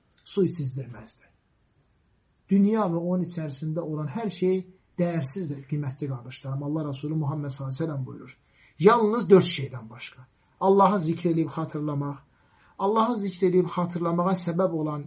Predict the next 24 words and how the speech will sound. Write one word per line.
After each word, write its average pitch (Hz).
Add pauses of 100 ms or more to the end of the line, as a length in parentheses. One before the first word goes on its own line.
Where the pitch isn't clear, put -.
iş, 190
güc, 185
məclis, 175
hal 202
və 170
fəzilət, 180 (720)
elm 196
öyrədən 165
müəllim, 165 (100)
elm 156
öyrənən 143
cəmaət. - (400)
Bunlar 190
da 135
Allah 139
yanında 135
qədir 127
qiymət. 120 (1300)
Sübh 202
namazının 160
iki -
rükət 151 (120)
sünnəti 151 (580)
dünya 196